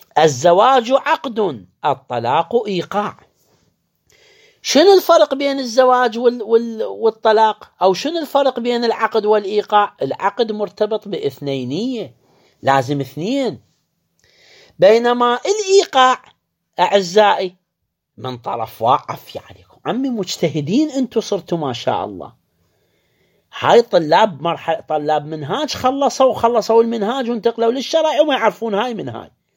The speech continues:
ما يعرفون الفرق بين العقد والإيقاع.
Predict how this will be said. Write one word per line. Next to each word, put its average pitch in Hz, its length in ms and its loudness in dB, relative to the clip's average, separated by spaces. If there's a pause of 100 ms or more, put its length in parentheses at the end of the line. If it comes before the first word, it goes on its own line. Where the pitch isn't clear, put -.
(400)
ما 180 120 2
يعرفون 240 560 0
الفرق 247 440 -2
بين 240 260 -2
العقد 311 420 -2
والإيقاع. 160 720 0